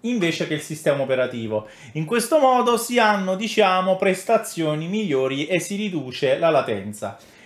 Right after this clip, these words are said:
Come fare? Andate nello Start, Impostazioni, Sistema, Schermo, scendete in basso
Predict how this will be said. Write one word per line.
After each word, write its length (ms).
Come 240
fare? 500
Andate 380
nello 240
Start, 720
Impostazioni, 1040
Sistema, 1040
Schermo, 1000
scendete 480
in 160
basso 760